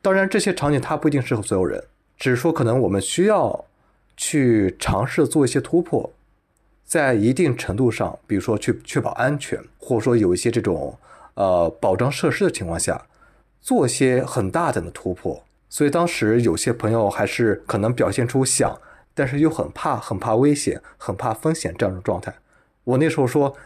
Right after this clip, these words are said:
你只是欠缺被推一把，不是那种很正向引导，可能就是说你欠缺被直接推到火坑。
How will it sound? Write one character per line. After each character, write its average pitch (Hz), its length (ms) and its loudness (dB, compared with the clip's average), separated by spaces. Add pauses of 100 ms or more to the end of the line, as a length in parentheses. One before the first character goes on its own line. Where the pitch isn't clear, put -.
(300)
你 120 120 0
只 127 160 0
是 131 80 2
欠 117 160 0
缺 123 180 0
被 123 140 0
推 127 220 0
一 123 80 2
把， - 240 -8 (600)
不 127 120 -4
是 135 80 -4
那 156 100 0
种 127 100 2
很 113 200 -2
正 123 100 0
向 107 180 -2
引 101 80 -4
导， - 160 -2
可 - 120 -4
能 160 100 0
就 233 100 2
是 175 60 0
说 175 180 0 (220)
你 113 140 -2
欠 123 240 -2
缺 127 120 -2
被 117 360 0 (320)
直 113 120 -2
接 113 140 2
推 110 160 -4
到 98 100 0
火 - 200 -8
坑。 - 160 -12